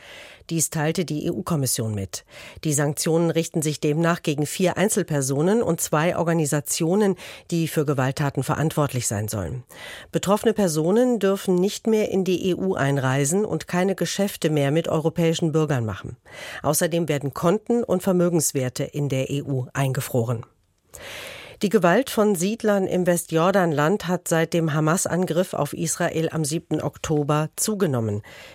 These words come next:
Die U S A haben deshalb bereits Strafmaßnahmen verhängt.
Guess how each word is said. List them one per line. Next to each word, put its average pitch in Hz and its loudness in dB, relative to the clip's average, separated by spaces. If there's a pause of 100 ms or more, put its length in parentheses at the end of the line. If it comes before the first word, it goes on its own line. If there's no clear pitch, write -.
(160)
Die 147 0
U 151 -4
S - 0
A 170 -2
haben 180 0
deshalb 156 -2
bereits 143 -2
Strafmaßnahmen 120 -2
verhängt. 110 -6